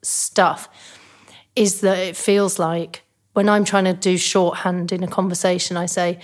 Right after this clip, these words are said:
you know, it's like when we were in the, in the X R time,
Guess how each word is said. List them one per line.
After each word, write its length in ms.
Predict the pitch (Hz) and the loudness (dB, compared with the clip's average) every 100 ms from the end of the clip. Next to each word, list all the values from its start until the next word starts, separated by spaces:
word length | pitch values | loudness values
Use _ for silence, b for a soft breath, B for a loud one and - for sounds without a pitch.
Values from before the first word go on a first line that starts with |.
| B B B B _ 220 | B B B B _ 0
you 100 | 208 | 4
know, 420 | 190 180 180 175 - | 4 4 0 -4 -6
it's 200 | 190 - | -4 2
like 380 | 190 180 180 - _ _ | 4 4 -2 -16 _ _
when 260 | 202 214 214 | 4 4 4
we 100 | 220 | 4
were 200 | 208 202 | 4 4
in 200 | 190 185 | 4 2
the, 140 | 180 - - | -2 -6 -2
in 220 | 190 180 | 2 4
the 280 | 180 - - - | 2 0 -6 -6
X 240 | 202 - | -6 -2
R 400 | 175 170 175 165 - _ _ | -2 0 -4 -8 -18 _ _
time, 640 | - 180 170 170 175 175 | -4 -2 0 -2 -2 -6